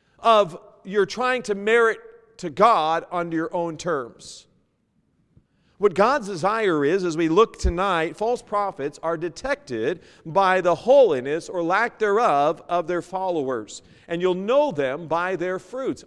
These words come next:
Are the people who are there seeking to know God better, and is their life becoming more moral and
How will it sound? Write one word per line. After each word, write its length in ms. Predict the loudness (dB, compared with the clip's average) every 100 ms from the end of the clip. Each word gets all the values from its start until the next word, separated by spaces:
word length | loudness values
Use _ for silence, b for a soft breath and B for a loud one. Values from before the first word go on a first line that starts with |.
| -4
Are 260 | -2 -2
the 120 | -4
people 600 | -6 -8 -8 -4 -2 -2 B B _
who 160 | 2 2
are 100 | 2
there 560 | 4 6 6 2 -2 -6
seeking 560 | -8 -8 -8 -6 -10
to 100 | -8
know 200 | -2 -2
God 320 | 0 0 0
better, 560 | 0 2 2 2 0 -2 B -10
and 160 | -8
is 260 | 0 0 2
their 200 | 2 2
life 680 | 2 2 0 0 -2 -6 -14
becoming 500 | -12 -8 -6 -6 -4
more 200 | -4 -4
moral 680 | -6 -2 0 2 2 2 0
and 200 | -6